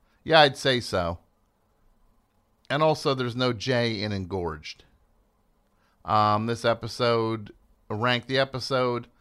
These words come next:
very good episode, eight out of ten friends. Very, very high ranking on this one. Everybody scores in this one. Now to rank the friends. Phoebe,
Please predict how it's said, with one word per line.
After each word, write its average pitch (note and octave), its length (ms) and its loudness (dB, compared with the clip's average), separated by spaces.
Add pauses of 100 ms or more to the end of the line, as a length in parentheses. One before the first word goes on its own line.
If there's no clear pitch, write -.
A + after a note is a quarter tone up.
(240)
very G#2 220 0
good A#2 180 0
episode, C3+ 600 0
eight F3+ 300 -2
out A#2+ 200 2
of G2 100 -6
ten F#2 280 -4
friends. D#2+ 520 -12
Very, B2 400 -8
very A2+ 200 -10
high G#2+ 180 -6
ranking F2 480 -10
on C2 100 -12
this - 160 -16
one. B1 160 -16 (480)
Everybody B2+ 560 0
scores A#2 480 -2
in A2 120 -6
this G#2+ 200 -6
one. G2+ 360 -6 (2500)
Now F2+ 160 -12
to F2 60 -10
rank A#2 340 -4
the B2+ 100 -8
friends. A#2 640 -6 (2000)
Phoebe, C#3 580 -2